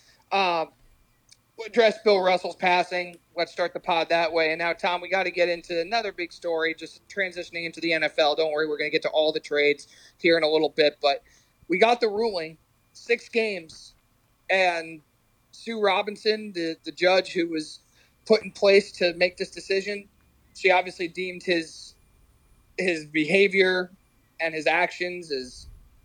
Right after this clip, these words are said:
terrible and hideous, but she also believed that the N F L's one-year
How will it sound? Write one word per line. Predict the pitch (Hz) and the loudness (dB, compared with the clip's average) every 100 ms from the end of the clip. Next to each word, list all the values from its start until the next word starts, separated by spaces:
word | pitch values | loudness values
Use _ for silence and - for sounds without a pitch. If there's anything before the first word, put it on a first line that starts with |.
| - | -16
terrible | - 226 208 196 196 196 | 0 2 4 4 2 2
and | 165 | -2
hideous, | 180 180 185 185 | -4 -2 -2 -4
but | - 170 170 - | -2 -2 -2 -6
she | 180 | -4
also | 185 220 226 | -2 -2 -4
believed | 208 202 202 | -4 -4 -2
that | 196 190 190 | 0 0 -2
the | 190 | -6
N | 190 | -6
F | 180 | -6
L's | 190 190 190 180 - _ _ _ | -2 0 -2 -4 -12 _ _ _
one-year | 190 196 185 190 190 185 | -6 -6 -6 -6 -4 -4